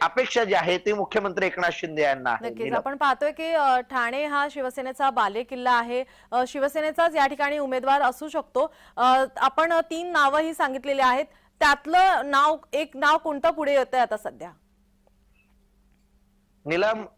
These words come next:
Speaker 1: खरं तर ही तीन नावं मी जी घेतलेली आहेत, तर त्या तीन नावांच्या, अ, पलीकडे अजून एक नाव आहे, ते म्हणजे, अ, भाजपचे संजीव नाईक. या नावाची देखील
Speaker 2: हम्म.
Speaker 1: चर्चा मागील काही दिवसांपासून सुरू आहे, कारण भारतीय जनता पार्टीचं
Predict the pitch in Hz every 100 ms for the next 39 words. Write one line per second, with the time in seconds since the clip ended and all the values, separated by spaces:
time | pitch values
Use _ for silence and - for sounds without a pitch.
0 | _ _ _ - 170 196 220 214 220 226
1 | 180 196 202 190 196 190 175 190 156 160
2 | 160 165 160 135 143 156 - 165 165 156
3 | 160 170 170 160 175 170 180 202 202 -
4 | - - 156 170 165 156 - 185 262 269
5 | 233 214 220 202 196 180 170 170 180 -
6 | 175 175 170 196 208 208 151 143 131 143
7 | 151 147 190 190 196 190 196 208 208 175
8 | 156 160 185 156 143 160 123 - _ _
9 | _ _ _ _ _ _ - 147 196 214
10 | 202 202 202 - 208 185 180 208 208 175
11 | 180 165 - 196 175 160 160 190 190 180
12 | 185 175 160 175 165 165 175 165 - 147
13 | 151 135 147 151 151 160 156 143 127 -
14 | 175 165 156 175 160 151 160 151 180